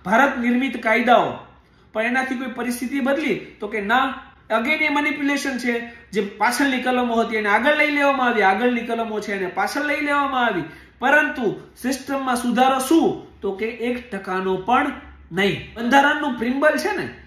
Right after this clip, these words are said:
એ હરેક વ્યક્તિને જસ્ટિસ આપે છે કે હરેક વ્યક્તિને ન્યાય મેળવવાનો અધિકાર છે, પરંતુ એ કોઈ પણ જગ્યાએ મળતો નથી.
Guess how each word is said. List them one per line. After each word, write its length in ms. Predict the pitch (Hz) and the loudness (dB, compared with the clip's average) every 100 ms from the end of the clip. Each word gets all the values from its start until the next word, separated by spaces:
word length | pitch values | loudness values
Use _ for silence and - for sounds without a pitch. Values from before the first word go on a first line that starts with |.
| - _ | -20 _
એ 40 | 196 | -6
હરેક 360 | 175 240 269 | 0 2 2
વ્યક્તિને 720 | 214 226 - 247 226 131 - - - - - | 0 -4 -6 -4 -4 -4 -10 -20 -20 -20 -8
જસ્ટિસ 420 | 214 - 277 247 | -6 -2 0 0
આપે 240 | 214 202 208 | 0 0 -2
છે 100 | 208 | -4
કે 100 | 202 | -2
હરેક 320 | 190 240 233 | 2 4 4
વ્યક્તિને 460 | 208 208 240 214 165 | 0 -4 -6 -4 -2
ન્યાય 260 | 170 190 | 0 0
મેળવવાનો 400 | 175 180 180 185 | 0 -2 0 -2
અધિકાર 600 | 156 139 190 170 156 120 | -2 -2 -4 -2 -6 -6
છે, 320 | 117 - - - - - - - - - | -12 -18 -20 -20 -20 -20 -20 -20 -20 -10
પરંતુ 640 | 185 214 208 262 226 143 - - 190 | -2 -2 -2 -2 0 0 -6 -2 0
એ 120 | 180 | 2
કોઈ 200 | 220 226 | 0 -2
પણ 240 | 233 214 | 0 -2
જગ્યાએ 440 | 175 175 175 202 175 | 0 -2 0 2 2
મળતો 760 | 165 170 170 226 269 294 - - - - | 0 0 2 2 4 0 -6 -16 -20 -12
નથી. 640 | 160 170 196 - 165 120 | -2 0 0 0 -4 -4